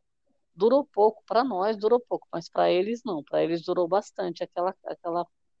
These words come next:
é, ou sei lá, du-, uma noite e meia, um dia, um dia e meio, sei lá, não durou dois dias, né? Mas pra eles foi bastante. Ela entrou na casa,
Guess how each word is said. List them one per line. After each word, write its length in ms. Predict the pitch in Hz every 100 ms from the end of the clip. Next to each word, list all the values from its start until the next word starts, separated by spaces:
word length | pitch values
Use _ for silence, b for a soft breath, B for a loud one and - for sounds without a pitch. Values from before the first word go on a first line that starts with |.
| _ _ _ _
é, 520 | - 156 156 - 151 151 - _ _
ou 160 | - 143
sei 160 | - 175
lá, 140 | 156
du-, 260 | 147 165 156
uma 220 | 165 160
noite 340 | 175 175 -
e 20 |
meia, 460 | 170 165 185 202 190 160
um 340 | 156 156 156
dia, 380 | 156 170 180 180 -
um 120 | 208
dia 160 | 156 180
e 40 | 180
meio, 360 | 160 175 190
sei 180 | - 190
lá, 200 | 175 151
não 160 | 139 151
durou 300 | 170 175 180
dois 240 | 208 208
dias, 340 | - 147 143 139
né? 100 | 165
Mas 360 | 190 240 - _
pra 160 | 196 196
eles 160 | 202 -
foi 100 | 226
bastante. 640 | 247 254 - 156 - - _ _ _ _ _ _ _ _ _ _ _ _ _ _ _ _ _
Ela 280 | - 339 370
entrou 360 | 254 - 190
na 160 | 175 170 -
casa, 580 | 214 226 170 143 -